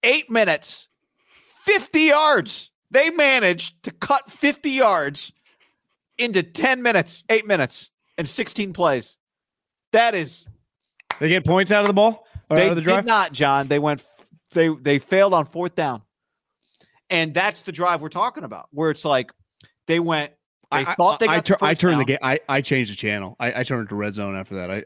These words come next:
Speaker 1: They
Speaker 2: and then you text me later that I, I didn't, I just
Speaker 1: Well, yeah.
Speaker 2: assumed the game
Speaker 1: Then
Speaker 2: was
Speaker 1: they
Speaker 2: gonna be
Speaker 1: get
Speaker 2: over.
Speaker 1: the ball with, like, a minute.
Speaker 2: <laughs>
Speaker 1: It's, the game is over, over, and it's like seven yards to Kittle, eight yards to a receiver, eight yards to Jeff Wilson, seven yards. Like, it was like they're trying to get into field goal range at the end of a half. It was crazy.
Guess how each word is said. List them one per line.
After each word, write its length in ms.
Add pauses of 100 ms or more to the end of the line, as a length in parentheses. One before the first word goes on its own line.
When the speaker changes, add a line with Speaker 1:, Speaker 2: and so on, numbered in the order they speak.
(120)
Speaker 1:
They 80
Speaker 2:
and 100
then 80
you 160
text 280
me 80
later 340
that 140
I, 180
I 120
didn't, 260
I 120
just 100
Speaker 1:
Well, 100
yeah. 80
Speaker 2:
assumed 240
the 60
game 120
Speaker 1:
Then 160
Speaker 2:
was 80
Speaker 1:
they 60
Speaker 2:
gonna 20
be 40
Speaker 1:
get 80
Speaker 2:
over. 80
Speaker 1:
the 40
ball 180
with, 60
like, 120
a 60
minute. 320
Speaker 2:
<laughs> 60
Speaker 1:
It's, 200 (100)
the 80
game 200
is 160
over, 320
over, 320
and 140
it's 140
like 160 (300)
seven 320
yards 220
to 80
Kittle, 360 (200)
eight 200
yards 220
to 120
a 40
receiver, 580 (180)
eight 180
yards 240
to 80
Jeff 280
Wilson, 360 (100)
seven 360
yards. 380
Like, 160
it 60
was 180
like 160
they're 100
trying 180
to 40
get 140
into 100
field 320
goal 140
range 260
at 80
the 80
end 80
of 80
a 40
half. 320
It 40
was 160
crazy. 520